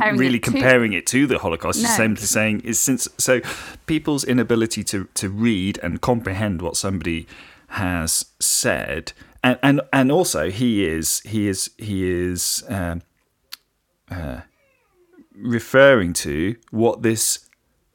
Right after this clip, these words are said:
Speaker 2: consultant cardiologist said to him. These were his words, the cardiologist's words. So, yeah, I mean, there's been, the, the thing is, you just see people's true colours, true agenda, and the, the,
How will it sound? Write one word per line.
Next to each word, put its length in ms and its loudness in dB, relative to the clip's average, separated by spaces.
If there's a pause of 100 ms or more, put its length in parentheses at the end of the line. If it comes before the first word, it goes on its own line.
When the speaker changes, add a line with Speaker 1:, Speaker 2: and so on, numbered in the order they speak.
(220)
Speaker 2:
consultant 520 0
cardiologist 920 0 (120)
said 380 -4
to 180 -2
him. 320 -6 (540)
These 240 2
were 100 2
his 400 -2
words, 320 0
the 120 -4
cardiologist's 920 -2
words. 480 -6 (420)
So, 380 4 (800)
yeah, 240 -6 (160)
I 80 0
mean, 200 2
there's 200 2
been, 840 -2
the, 140 -2 (120)
the 120 -2
thing 180 0
is, 220 -2
you 80 -2
just 180 0
see 180 -2
people's 680 -6 (800)
true 280 -2
colours, 460 -4
true 240 -2
agenda, 680 -4
and 220 -2
the, 160 -4
the, 360 -2